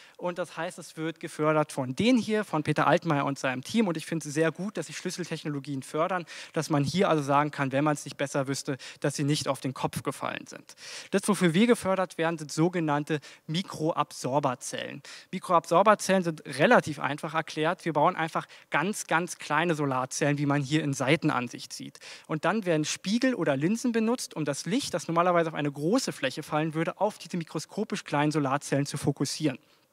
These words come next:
Sehen wir hier nochmal, wie das in Realität aussieht. Jeder dieser kleinen Punkte, das ist ein mal ein Zentimeter, ist eine Solarzelle. Unter Mikroskop sieht's dann so aus. Und hier kann man sich schon vorstellen, wir können dadurch neunundneunzig Prozent des Materials einsparen. Das heißt, dadurch sein-,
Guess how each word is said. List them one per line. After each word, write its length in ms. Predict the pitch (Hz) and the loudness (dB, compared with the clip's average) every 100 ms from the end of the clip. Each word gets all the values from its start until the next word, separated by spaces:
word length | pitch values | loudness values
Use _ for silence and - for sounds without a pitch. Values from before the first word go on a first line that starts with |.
| _ _ _ _ _ - - | _ _ _ _ _ -20 -20
Sehen 220 | - 190 180 | -2 0 0
wir 80 | |
hier 160 | 160 214 | 0 0
nochmal, 400 | 226 170 185 180 | 0 0 0 0
wie 80 | 165 | 0
das 160 | 170 | -2
in 140 | - 156 | 0 2
Realität 600 | 147 147 135 - 208 247 | 4 2 0 0 0 2
aussieht. 380 | 220 - 220 - 226 - | 0 0 -4 -2 -4 -6
Jeder 340 | - 202 240 202 | -2 2 2 0
dieser 240 | 185 170 | 0 -2
kleinen 280 | - 165 143 | 0 -2 -2
Punkte, 360 | - 196 254 165 | 2 2 4 0
das 80 | |
ist 160 | 139 - | 0 0
ein 180 | 160 196 | 0 2
mal 160 | 160 | 0
ein 160 | 151 151 | 0 -2
Zentimeter, 640 | - 143 147 139 180 165 | -2 -2 0 0 0 0
ist 160 | - - | -2 0
eine 280 | 160 180 151 | 0 2 0
Solarzelle. 680 | 135 139 202 - 202 202 190 - - - | 0 0 0 0 -2 -2 -2 -8 -8 -4
Unter 180 | 170 | 2
Mikroskop 680 | 160 165 160 147 - 165 165 | 2 2 0 -2 0 -2 0
sieht's 280 | 156 143 - | -6 -8 -4
dann 180 | 139 123 | -2 -2
so 240 | 127 143 | -2 -2
aus. 300 | 131 131 - - - - | -2 -6 -10 -18 -16 -4
Und 160 | 165 | 0
hier 140 | - 240 | 2 2
kann 160 | 202 | 2
man 100 | 190 | 0
sich 140 | 175 160 | 0 -2
schon 140 | 151 | -2
vorstellen, 540 | - 165 208 - 214 | 0 0 0 -2 0
wir 100 | 180 | 0
können 200 | 160 175 | -2 -4
dadurch 300 | 165 160 156 | -2 -2 0
neunundneunzig 640 | 151 156 226 196 185 190 185 | 2 2 2 0 0 -2 -6
Prozent 380 | 180 - 170 165 | -6 -2 -2 -2
des 120 | - | -4
Materials 500 | 160 - 156 139 - | -4 -2 0 0 0
einsparen. 600 | 143 147 - - 190 214 | 0 0 -4 -6 -4 -4
Das 120 | - | -6
heißt, 160 | 151 - | -6 -4
dadurch 180 | 151 | -6
sein-, 200 | 151 147 | -6 -8